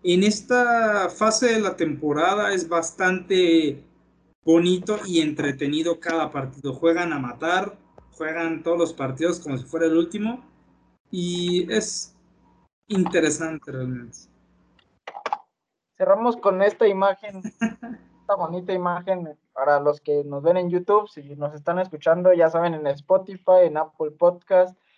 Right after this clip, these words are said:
Speaker 2: en Google Podcast y cualquier plataforma de podcast que, que utilicen, pues vayan a YouTube para que vean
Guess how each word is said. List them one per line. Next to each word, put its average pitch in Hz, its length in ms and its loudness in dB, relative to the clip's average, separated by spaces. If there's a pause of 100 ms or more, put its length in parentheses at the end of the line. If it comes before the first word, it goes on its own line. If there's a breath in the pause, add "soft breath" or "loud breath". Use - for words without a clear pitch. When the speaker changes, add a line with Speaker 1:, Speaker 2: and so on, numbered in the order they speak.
(240)
Speaker 2:
en 185 200 0
Google 180 360 4
Podcast 190 600 2 (220)
y 127 500 -12
cualquier 165 440 0
plataforma 165 500 0
de 143 100 -2 (120)
podcast 165 540 -8
que, 120 300 -12 (160)
que 139 80 -14
utilicen, 180 560 -2 (1200)
pues 127 220 2
vayan 185 300 6
a 165 320 4
YouTube 185 460 0
para 147 240 0
que 135 120 -8
vean 151 220 4